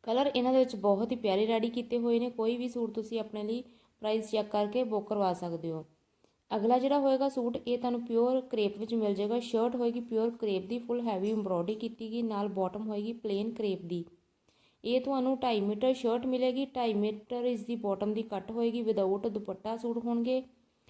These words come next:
ਢਾਈ ਢਾਈ ਮੀਟਰ ਦੀ ਕੱਟ ਰਹੇਗੀ। ਕਲਰ ਬਹੁਤ ਹੀ ਪਿਆਰੇ ਡਾਰਕ ਐਡ ਕੀਤੇ ਹੋਏ ਨੇ। ਕੋਈ ਵੀ ਸੂਟ ਆਰਡਰ ਕਰਵਾਉਣਾ ਚਾਹੁੰਦੇ ਹੋ, ਸੂਟ ਦਾ ਸਕਰੀਨਸ਼ਾਟ ਤੁਸੀਂ ਮੇਰੇ WhatsApp ਨੰਬਰ 'ਤੇ ਭੇਜ ਕੇ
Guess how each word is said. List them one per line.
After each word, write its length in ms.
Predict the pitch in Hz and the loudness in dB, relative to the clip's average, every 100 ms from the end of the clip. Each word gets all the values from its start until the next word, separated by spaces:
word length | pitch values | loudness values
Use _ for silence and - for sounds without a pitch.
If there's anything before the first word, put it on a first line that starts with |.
| _ - | _ -6
ਢਾਈ 160 | 233 220 | -2 0
ਢਾਈ 140 | 220 | 2
ਮੀਟਰ 240 | 226 226 | 0 2
ਦੀ 80 | 226 | 0
ਕੱਟ 280 | 226 196 196 | 2 -2 0
ਰਹੇਗੀ। 320 | 196 196 240 | 0 0 -2
ਕਲਰ 280 | 240 220 233 | 0 2 2
ਬਹੁਤ 300 | 208 202 220 | 2 2 0
ਹੀ 40 | 233 | -2
ਪਿਆਰੇ 200 | 233 226 | 0 0
ਡਾਰਕ 340 | 185 185 185 | 2 2 2
ਐਡ 140 | 226 226 | -2 -2
ਕੀਤੇ 320 | 233 233 233 | -6 -4 -4
ਹੋਏ 180 | 226 226 | -2 -2
ਨੇ। 100 | 247 | -2
ਕੋਈ 240 | 220 208 | -2 -2
ਵੀ 120 | 220 | -2
ਸੂਟ 240 | 247 233 226 | -4 -2 0
ਆਰਡਰ 260 | 196 208 | 0 -2
ਕਰਵਾਉਣਾ 360 | 220 214 202 202 | -2 -2 0 -2
ਚਾਹੁੰਦੇ 360 | 208 196 202 233 | -2 -2 2 2
ਹੋ, 120 | 240 | 0
ਸੂਟ 260 | 240 196 202 | 0 0 0
ਦਾ 140 | 214 | -2
ਸਕਰੀਨਸ਼ਾਟ 680 | 220 226 226 233 233 226 208 | -2 -2 -2 -2 -2 -2 -2
ਤੁਸੀਂ 240 | 214 214 | -4 -4
ਮੇਰੇ 180 | 220 226 | -2 0
WhatsApp 380 | 202 185 185 254 | 0 0 -2 -4
ਨੰਬਰ 220 | 247 233 | -2 -4
'ਤੇ 140 | 233 233 | -6 -8
ਭੇਜ 260 | 247 226 | -4 -4
ਕੇ 260 | 208 233 | -2 -2